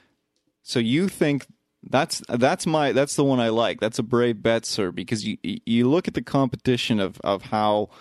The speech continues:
um, it's gotta go. So Sandlot has to beat out Bull Durham in the first round, it has to beat either Moneyball or The Fan, and then it's, and then it's gonna have to, and, and then if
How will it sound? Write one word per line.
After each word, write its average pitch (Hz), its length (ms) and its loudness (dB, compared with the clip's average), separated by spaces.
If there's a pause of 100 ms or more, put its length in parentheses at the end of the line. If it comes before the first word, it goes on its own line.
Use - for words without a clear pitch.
(320)
um, 87 680 -2 (160)
it's - 160 -4
gotta 117 240 0
go. 101 400 -2
So 101 480 0
Sandlot 131 840 0
has 113 300 -4
to 107 260 -2 (800)
beat 131 220 4
out 110 300 2 (560)
Bull 127 280 2
Durham 110 440 4
in 104 60 0
the 101 80 0
first 110 400 -2
round, 95 300 0
it 101 80 -4
has 110 260 -2
to 117 80 -2
beat 110 460 -2
either 123 640 2
Moneyball 113 580 2
or 104 160 0
The 101 100 -6
Fan, 110 640 -2 (400)
and 117 180 2
then 127 180 4
it's, - 340 -4 (120)
and - 380 0
then 117 80 2
it's 113 140 -2
gonna 110 200 -2
have 110 320 -2
to, 107 300 0 (320)
and, 113 280 0
and 117 180 2
then 117 320 0
if 123 200 0